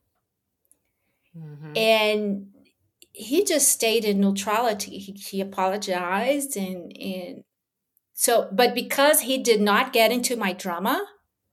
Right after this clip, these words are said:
Speaker 2: I could see how dramatic I was being. And,
Speaker 1: Yes.
Speaker 2: and, and then I just, um,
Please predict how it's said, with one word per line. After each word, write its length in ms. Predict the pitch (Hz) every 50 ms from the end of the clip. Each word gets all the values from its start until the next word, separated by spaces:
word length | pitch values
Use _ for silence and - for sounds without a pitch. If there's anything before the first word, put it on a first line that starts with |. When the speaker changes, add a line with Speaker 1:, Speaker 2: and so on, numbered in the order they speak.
| _ _ _ _ _ _ _ _ _ _ _ _ _
Speaker 2:
I 160 | - 208 262
could 500 | 262 262 - 302 240 196 196 - - -
see 460 | - - - - 285 277 254 220 202
how 200 | 202 196 208 208
dramatic 760 | 208 202 208 202 202 196 190 208 208 185 165 156 - - - _
I 120 | 185 190
was 240 | 190 180 165 - -
being. 560 | - 190 190 170 - - - 196 196 - - - _ _ _ _ _ _ _ _ _ _ _ _ _ _ _ _ _ _ _ _ -
And, 380 | - 185 185 190 190 185 185
Speaker 1:
Yes. 420 | 180 147 156 170 180 170 160 151 -
Speaker 2:
and, 340 | 202 196 196 190 185 185 - - _ _ _ _ _ - - - - - - _ _ _ -
and 240 | 220 220 202 208 196
then 500 | 208 196 190 190 190 185 180 - - - _ _ _ _ _ _ _ _ _ _ _ _ _ -
I 100 | 196 202
just, 560 | 196 202 208 202 202 - - - - - - -
um, 640 | - - 190 180 175 175 165 - - 202 196 196 -